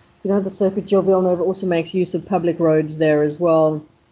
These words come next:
So I think it's pretty much the sports street races that could, could take the word cancelled instead of postponed. But you never know. I mean, it's Canada, they're now saying, could be the start of the season, which I think that would be an absolute thriller.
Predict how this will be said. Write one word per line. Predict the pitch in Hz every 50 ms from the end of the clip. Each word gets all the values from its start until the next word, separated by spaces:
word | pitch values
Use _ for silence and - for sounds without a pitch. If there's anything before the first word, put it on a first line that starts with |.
| _ _ _ _ _ _ _ _ _
So | 240 220 226 208
I | 208 220
think | 208 233 247 262
it's | 233 -
pretty | - 220 208 214
much | 208 196 190 196 -
the | 180 175
sports | - - - 180 175 170 170 -
street | - - - 185 196 190 190
races | 180 165 151 156 151 151 - 156 147 143 - -
that | 147 143 143 -
could, | - 160 151 147 143 - - - - - - _ _ _ _ _ -
could | 175 151 151
take | - 165 151 147 151 -
the | 156 143
word | 139 127 - 165 160 151 147 147
cancelled | - - 156 147 151 147 - 147 135 143
instead | 143 139 - - 147 143
of | 139 139
postponed. | - 151 139 139 - - - 160 151 147 147 147 - - - - - - - _ _ _
But | - 254 262 - - 254
you | 262 262
never | 269 247 269
know. | 247 254 254 247 233 202 196
I | 147 202
mean, | 214 214 214 214 208
it's | 208 208 - - - - - - -
Canada, | _ - 233 233 240 226 220 226 214
they're | 208 208 196
now | 190 190 190 190
saying, | 196 - 202 196 196 196 196 196 -
could | 208 185 170
be | 202 202
the | 190 185 180
start | - - - 190 190 190 190 -
of | 170 160 -
the | 160
season, | - - - 196 196 185 202 214 220 233 226
which | - - 156 - - -
I | - -
think | 175 170 160
that | 170 165 170
would | 170 165
be | 170 165
an | 160
absolute | 139 170 175 - - 175 160 - -
thriller. | - - - 220 220 226 226 220 220 220